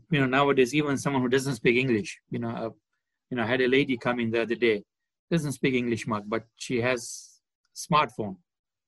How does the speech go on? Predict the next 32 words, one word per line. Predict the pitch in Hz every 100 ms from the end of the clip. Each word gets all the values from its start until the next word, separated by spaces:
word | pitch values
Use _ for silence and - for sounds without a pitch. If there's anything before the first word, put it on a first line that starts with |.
| _
She | -
uses | 131 151 147 120
WhatsApp. | 131 147 131 98 - _ _ _ _ _ -
So |
I | 131
said, | 135 147
"You | 135
can | - 139
use | 160 160
the | 156
WhatsApp? | 151 175 202 240 _ _ _ _ _ _ _ _ _ _
Send | - 170 160
me | 156
a | 131
message | 127 120 127 113
in | 120 120 - _ _ _ _ - _ -
Urdu | 175 135 127 131 120
or | 110 107 107 _ _ _ _ _
in | 139
your | 139 139
own | 151
language, | 143 147 123 101 - - -
yeah? | 117 147 - _ _ _ _ _ _ _
I | 120
have | 131 147
a |
staff | 135 - 156 139
who | 139
will | 127
deal | 123 139
with | 123
it. | 104 98